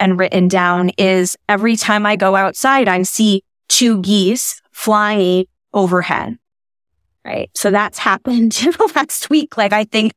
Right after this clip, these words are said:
I'm up to, like, eight times or something. It's getting a little silly, but the pattern is revealing itself. It's coming through in this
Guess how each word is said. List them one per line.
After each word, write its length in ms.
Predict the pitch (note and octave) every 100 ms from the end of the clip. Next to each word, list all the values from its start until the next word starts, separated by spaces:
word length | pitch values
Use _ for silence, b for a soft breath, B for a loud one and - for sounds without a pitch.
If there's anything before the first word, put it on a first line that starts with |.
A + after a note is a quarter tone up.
| _ _
I'm 220 | A3 A#3
up 220 | - A3 -
to, 140 | G#3+
like, 320 | G3 F#3 - _ _ -
eight 240 | G3+ -
times 440 | - F#3+ F#3 F#3+ G#3+
or 100 | B3+
something. 420 | C4+ B3 C4 A3
It's 200 | G#3 -
getting 300 | A3+ F#3+ F#3+
a 80 | F#3+
little 260 | F3+ E3+
silly, 520 | F3+ F#3+ F3+ G#3 B3+ - _ _
but 160 | A#3+ A3+
the 100 | A#3
pattern 600 | - - D#4 D4+ B3+ A3
is 220 | G#3+ G3+ F#3+
revealing 600 | F#3+ F3 G3+ G3 F3+ E3+
itself. 680 | - - - - - - -
It's 220 | F#3+ -
coming 460 | - - F#3+ E3+ F3+
through 640 | - G3 F3+ D3 D3 E3 - _ _
in 300 | G#3 G3 F#3+
this 340 | F3+ F3 -